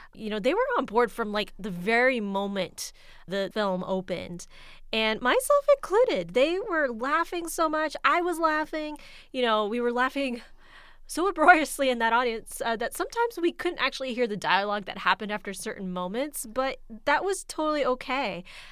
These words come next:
I think it's a great sign when your audience is just enjoying the heck out of themselves. And it was also nice to see that the audience that who were in the screening with us were mostly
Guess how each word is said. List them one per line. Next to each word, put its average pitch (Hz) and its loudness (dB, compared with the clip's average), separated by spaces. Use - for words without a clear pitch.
I 262 0
think 359 -4
it's 359 -4
a 330 -4
great 233 -4
sign 214 -4
when 220 -2
your 208 -6
audience 208 2
is 196 -8
just - -6
enjoying 185 -2
the 165 -8
heck 180 -6
out 160 -6
of - -14
themselves. 156 -6
And 214 0
it 285 2
was 302 0
also 403 2
nice 330 -4
to 277 -6
see 269 -6
that 240 -2
the 240 0
audience 262 -2
that - -6
who 208 -14
were 208 -8
in 226 -2
the 214 -2
screening 247 -6
with 208 -8
us 196 -6
were 220 -4
mostly 254 0